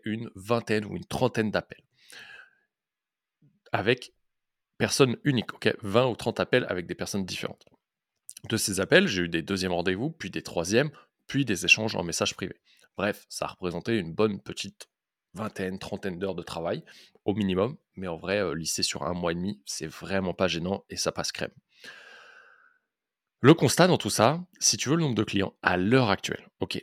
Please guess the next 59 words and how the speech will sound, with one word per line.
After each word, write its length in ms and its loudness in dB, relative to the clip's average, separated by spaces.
à 120 -4
l'heure 280 0
actuelle, 440 0
il 160 -4
est 160 2
à 260 2
Walou, 400 6
ok, 240 -4
zéro. 400 -4
Maintenant, 320 4
il 60 4
y 40 6
a 60 6
un 40 4
truc 160 -4
qu'il 80 -10
faut 100 0
que 80 -4
tu 40 -6
comprennes, 320 -4
et 100 -2
je 100 -2
vais 100 4
te 80 -12
rappeler 220 0
cette 180 -4
donnée, 340 -6
pour 140 -16
ceux 120 -4
qui 140 -10
l'ont 160 -4
déjà 140 -4
entendu 300 -4
et 20 -6
qui 120 -12
m'ont 80 -4
vu 140 -12
passer 240 -4
sur 160 -6
certains 300 -6
coachings 300 -4
de 80 -2
groupe, 280 -4
si 320 -4
t'en 180 -2
as 100 0
fait 140 -8
partie, 360 -8
je 140 2
vais 80 6
te 60 0
la 80 4
redonner, 340 -4
parce 160 -6
que 80 -14
tu 200 -8
l'as 340 2
peut-être 400 -8
pas 220 -6